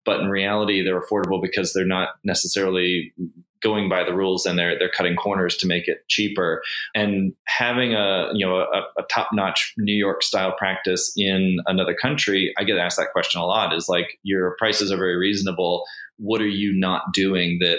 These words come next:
I should be looking out for? What are the, how are you, you know,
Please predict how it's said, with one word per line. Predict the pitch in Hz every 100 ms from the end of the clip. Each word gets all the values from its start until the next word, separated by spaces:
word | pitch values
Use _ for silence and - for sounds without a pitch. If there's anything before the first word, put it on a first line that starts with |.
| 82
I | 85
should | - 95 80
be | 85
looking | 85 - 87
out | 85 76
for? | 92 87 85
What | 98 95
are | 90
the, | 85 -
how | - 107
are | 95
you, | 92 92 90
you | 85
know, | 82 78